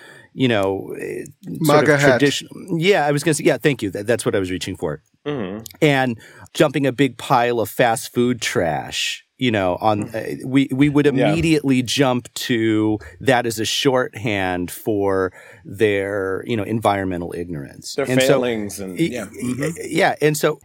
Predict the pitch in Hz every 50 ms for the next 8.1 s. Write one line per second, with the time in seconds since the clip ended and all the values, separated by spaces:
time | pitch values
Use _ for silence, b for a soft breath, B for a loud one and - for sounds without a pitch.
0 | - 147 135 135 135 165 196 226 294 311 - - - - 131 143 135 131 135 123
1 | 117 131 127 123 120 131 131 131 127 - - - 151 143 165 214 - - - -
2 | 120 101 98 92 - 110 95 87 - 98 90 90 - - 123 151 165 - - 101
3 | 98 104 131 127 147 185 - - 151 135 127 120 110 110 107 101 95 101 107 117
4 | 113 107 110 98 - - - 107 104 101 95 90 - - - 95 90 - - 131
5 | 131 131 117 - B B B B B B B B B - - - 180 - - 180
6 | 170 - - - - - _ - 170 175 160 - - - _ _ - - 147 165
7 | - 190 196 208 208 208 196 - - - 147 143 131 - 113 104 101 101 104 107
8 | - -